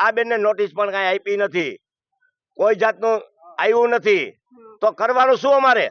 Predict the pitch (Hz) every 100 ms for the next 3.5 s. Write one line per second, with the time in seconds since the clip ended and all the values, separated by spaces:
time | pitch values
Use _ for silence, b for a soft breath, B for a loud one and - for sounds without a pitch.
0 | - _ _ 185 214 247 240 247 254 226
1 | 233 226 226 247 226 196 233 240 277 254
2 | 190 104 - _ _ _ 196 226 240 214
3 | _ - 202 226 220